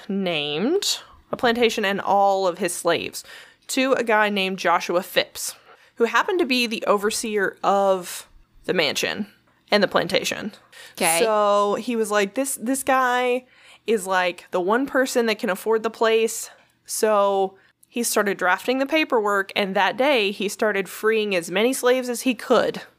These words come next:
Speaker 1: because he knew that Phipps was not a good guy. So here's where it gets real dark,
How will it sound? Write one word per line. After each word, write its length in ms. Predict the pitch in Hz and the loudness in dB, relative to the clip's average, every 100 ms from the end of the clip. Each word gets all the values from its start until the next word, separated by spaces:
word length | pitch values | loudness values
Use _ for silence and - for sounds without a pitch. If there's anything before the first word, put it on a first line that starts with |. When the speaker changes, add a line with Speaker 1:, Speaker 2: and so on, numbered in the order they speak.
| _ _ - | _ _ -8
Speaker 1:
because 280 | 202 208 | -2 -2
he 100 | 220 | -2
knew 280 | 202 196 190 | -2 -2 -2
that 360 | 185 170 165 - | 2 2 2 -2
Phipps 560 | - _ 202 175 - | -16 _ 0 2 0
was 240 | 208 185 160 | -2 -2 0
not 220 | 170 151 | -2 -2
a 60 | - | -4
good 260 | 139 - | -8 -6
guy. 380 | 98 67 104 185 - _ _ _ | -6 -4 -6 -8 -18 _ _ _
So 140 | - 220 | -2 0
here's 260 | 277 339 | 0 0
where 320 | 262 254 254 | 0 2 2
it 120 | - 208 | 0 -2
gets 200 | 196 - | -2 -2
real 200 | 180 247 | -4 0
dark, 400 | 208 208 - | 2 2 -2